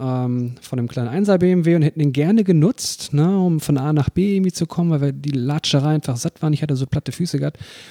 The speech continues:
Dummerweise war mein, ähm, war mein Portemonnaie im Hotel geblieben und ich hatte mein Handy dabei. Und jetzt wär's doch praktisch gewesen, einfach mit das Handy davor zu halten und einfach dann in den Wagen zu steigen und, äh, den dann quasi zu nutzen.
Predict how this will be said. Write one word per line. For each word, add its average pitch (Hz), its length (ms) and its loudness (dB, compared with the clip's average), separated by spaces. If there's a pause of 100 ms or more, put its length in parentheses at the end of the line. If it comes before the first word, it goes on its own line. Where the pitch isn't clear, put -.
(200)
Dummerweise 165 420 6
war 156 120 6
mein, 143 500 4
ähm, 123 540 0 (160)
war 139 180 -8
mein 127 120 0
Portemonnaie 127 340 0
im 135 80 2
Hotel 127 260 -2
geblieben 190 380 -6 (640)
und 143 60 -2
ich 139 100 0
hatte 160 100 0
mein 139 140 2
Handy 170 240 0
dabei. 117 240 -4
Und 143 80 0
jetzt 160 180 0
wär's 202 160 6
doch 185 140 2
praktisch - 400 0
gewesen, 190 340 4
einfach 190 140 2
mit 170 120 4
das 151 160 -2
Handy 233 240 4
davor 185 340 0
zu 131 180 -2
halten 120 360 -6 (760)
und 143 100 -2
einfach 165 280 2
dann 156 160 2
in 147 100 6
den 135 100 2
Wagen 165 240 0
zu 175 120 -2
steigen 160 500 -2
und, 143 380 0
äh, 135 120 0
den 143 120 0
dann 147 140 2
quasi 139 280 2
zu 151 140 0
nutzen. 135 420 0